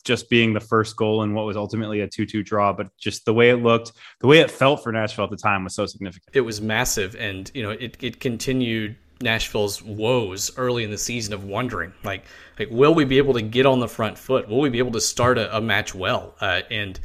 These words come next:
Speaker 2: boy, they, they struggled throughout the year, uh, in that respect,
Speaker 1: Mm-hmm.
Speaker 2: but again, came back, uh, one of two times they came back to draw Montreal at home this season.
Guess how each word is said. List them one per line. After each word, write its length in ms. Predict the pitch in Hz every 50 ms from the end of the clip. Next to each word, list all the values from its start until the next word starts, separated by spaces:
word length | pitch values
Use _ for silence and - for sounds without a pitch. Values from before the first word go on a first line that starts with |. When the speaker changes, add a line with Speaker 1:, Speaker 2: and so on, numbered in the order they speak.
| - - - - - - _ _ _ _ _ _ -
Speaker 2:
boy, 240 | 113 123 107 90 98
they, 180 | 101 107 107 104
they 120 | 104 107
struggled 380 | - - 127 127 123 123 - -
throughout 260 | 120 117 120 117 -
the 80 | 127
year, 260 | 110 151 196 - - - -
uh, 180 | 120 107 98 101 -
in 100 | 127 113
that 160 | 107 101 -
respect, 400 | 98 92 - - - 92 98 -
Speaker 1:
Mm-hmm. 100 | 120 110
Speaker 2:
but 80 | 117 104
again, 280 | 98 104 110 92 90
came 260 | 90 - - 107 98 92
back, 440 | 92 92 101 113 - - - -
uh, 160 | 110 95 92 90
one 240 | 101 101 101 98 95
of 220 | 90 87 - _ -
two 140 | - 120
times 320 | 113 - 113 95 90 87 87
they 120 | 95 90
came 180 | - - 101 90
back 180 | 92 92 90 -
to 80 | 107
draw 260 | 92 - 101 95 98 98
Montreal 560 | 101 98 92 - - 98 95 90 95 98 95
at 80 | 87
home 260 | 90 104 98 95 92 92
this 160 | 92 92 -
season. 420 | - 104 104 98 107 101 87 82